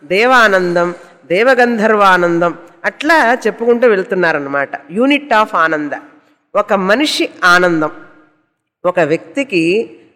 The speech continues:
ఆనందం అంటే ఎలా? ఒక వ్యక్తికి చాలా ధనవంతుడు, బాగా బలవంతుడు, అంతా అన్నీ ఉన్నాయనుకోండి, ఎంత ఆనందం ఉంటుంది అన్నారు. ఒక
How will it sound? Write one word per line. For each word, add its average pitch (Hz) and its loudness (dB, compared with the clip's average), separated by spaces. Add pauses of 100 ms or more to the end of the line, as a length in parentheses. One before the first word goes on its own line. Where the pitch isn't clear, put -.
(160)
ఆనందం 156 0
అంటే 151 -2
ఎలా? 135 -2 (760)
ఒక 226 -4
వ్యక్తికి 226 0
చాలా 226 2
ధనవంతుడు, 214 0
బాగా 185 2
బలవంతుడు, 196 2 (360)
అంతా 240 -2 (300)
అన్నీ 254 0
ఉన్నాయనుకోండి, 190 0
ఎంత 233 -2
ఆనందం 220 2
ఉంటుంది 170 0
అన్నారు. 139 -6 (640)
ఒక 170 0